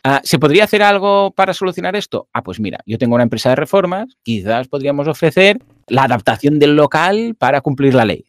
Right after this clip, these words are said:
por ejemplo. Bueno, pues sería una posibilidad. Pero a veces son cosas como, por ejemplo, el español cada vez se, mira, esto es algo que, que podríais en-, encajaría mucho en vuestro caso, ¿no? El español como segunda lengua, ah, es la que más se estudia en Estados Unidos,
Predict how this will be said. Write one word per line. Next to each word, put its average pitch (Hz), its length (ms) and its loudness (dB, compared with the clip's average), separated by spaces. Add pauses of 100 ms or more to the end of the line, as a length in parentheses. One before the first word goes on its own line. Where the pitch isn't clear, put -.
(100)
por - 100 -16
ejemplo. - 380 -10
Bueno, 117 300 0
pues - 120 -20
sería 104 200 -2
una 95 100 -4
posibilidad. 85 560 -12
Pero 185 140 4
a - 20 2
veces 170 240 -2
son 165 140 -2
cosas 156 280 -6
como, 131 220 -2
por - 140 -6
ejemplo, 104 400 -4 (360)
el 160 520 4
español 202 640 0
cada 190 160 2
vez 190 200 0
se, 143 540 -2
mira, 131 280 -4
esto 135 180 -8
es 127 60 -4
algo 139 220 -2
que, 107 300 -4
que 107 120 -6
podríais 113 360 -4
en-, 120 280 -10
encajaría 117 480 -2
mucho 135 240 -2
en 123 40 -2
vuestro 113 220 -8
caso, - 260 -12
¿no? 180 160 -4 (300)
El 170 140 6
español 208 720 2
como 175 240 0
segunda 180 380 0
lengua, 220 720 -2
ah, 131 320 0
es 170 160 -6
la 160 120 -2
que 160 120 -6
más 170 440 -4
se - 140 -8
estudia 170 240 0
en 156 60 -2
Estados 113 280 -2
Unidos, - 260 -12